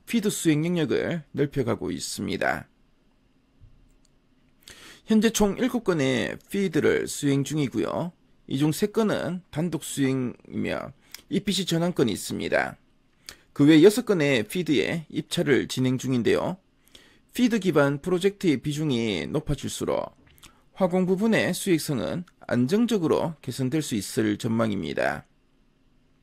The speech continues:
자, 우호적인 영업 환경이 아닌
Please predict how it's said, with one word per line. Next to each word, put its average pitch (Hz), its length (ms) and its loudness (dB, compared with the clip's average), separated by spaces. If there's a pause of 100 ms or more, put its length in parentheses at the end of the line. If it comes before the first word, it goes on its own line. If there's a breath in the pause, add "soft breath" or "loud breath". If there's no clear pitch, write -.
(880 loud breath)
자, 165 120 4
우호적인 170 720 6
영업 190 260 2
환경이 151 360 0
아닌 101 380 0